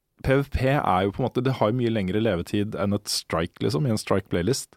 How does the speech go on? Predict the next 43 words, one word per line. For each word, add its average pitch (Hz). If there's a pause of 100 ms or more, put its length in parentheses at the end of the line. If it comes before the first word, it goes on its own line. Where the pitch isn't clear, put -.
(540)
Du 113
spiller 101
mot 104
tre 98
andre 92 (100)
levende 101
mennesker 95
som 101
har 92 (500)
forskjellige 107
taktikker 107
hver 98
gang 95
og, 98 (320)
og 95
så 120
videre. 107 (460)
Så, 120
så 131
det 127
har 95
per 95
definisjon, 101
definisjon 104
lengre 85
levetid. 104 (680)
Ehm, 98 (180)
så -
det 139 (240)
tipper -
jeg 92
liksom 95
kom-, -
jeg 90
kommer 95
til 85
å -
holde 85
på 73
med 76
en 85
stund 110
da, -